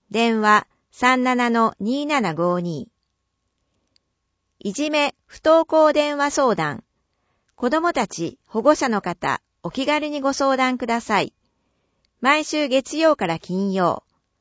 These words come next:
子ども若者家庭センター。電話、三五の四三一七。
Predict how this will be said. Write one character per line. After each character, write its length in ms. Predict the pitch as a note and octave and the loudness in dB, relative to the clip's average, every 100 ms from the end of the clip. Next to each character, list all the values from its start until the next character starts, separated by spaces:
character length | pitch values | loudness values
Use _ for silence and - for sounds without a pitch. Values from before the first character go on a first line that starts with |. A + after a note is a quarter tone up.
| _ _ _ _ _ _ _ | _ _ _ _ _ _ _
子 120 | A#3+ B3 | -2 0
ど 120 | D#4 | 0
も 120 | E4 | 2
若 260 | D4 - D4 | 0 0 -2
者 240 | D4 D4 | -2 -2
家 120 | A#3+ A#3+ | -2 0
庭 180 | C#4+ C#4+ | 0 0
セ 200 | D4 C4 | -2 -2
ン 100 | F#3+ | -2
タ 380 | D3+ D3 C#3 _ _ _ _ G3 | -2 -2 -2 _ _ _ _ -4
ー。 20 | |
電 280 | B3 B3+ A#3+ | -2 0 2
話、 260 | A#3 A#3 - _ | 4 2 -2 _
三 340 | C4 C4 C4 | 0 0 2
五 300 | B3+ B3+ B3 | 2 2 2
の 260 | A#3 A#3 - | 2 0 -2
四 240 | - C4+ D#4+ | -4 -2 -2
三 300 | F4 D#4 A3 | -2 -2 -2
一 200 | E3 F#3+ | -4 -4
七。 360 | G3 D#3 C3 | -4 -4 -8